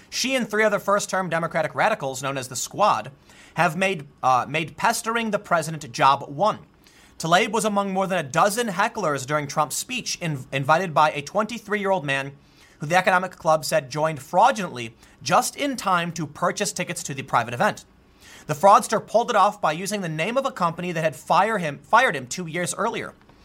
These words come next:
A liberal group called the Michigan's People's Campaign later took credit for organizing the chaos.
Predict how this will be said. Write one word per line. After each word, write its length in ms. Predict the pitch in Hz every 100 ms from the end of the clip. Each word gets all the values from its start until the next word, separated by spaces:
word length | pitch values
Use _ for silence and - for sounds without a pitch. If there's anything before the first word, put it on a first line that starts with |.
| - - - -
A 100 | 151
liberal 480 | 147 233 269 262 220
group 300 | 185 220 220
called 180 | 190
the 60 | 160
Michigan's 500 | 156 196 214 208 196
People's 540 | - 190 190 185 165 -
Campaign 520 | - 160 151 170 180
later 340 | 151 135 151 202
took 220 | 208 220
credit 260 | 175 156 -
for 140 | 156
organizing 560 | 135 139 139 120 117 120
the 60 |
chaos. 460 | 113 143 107 -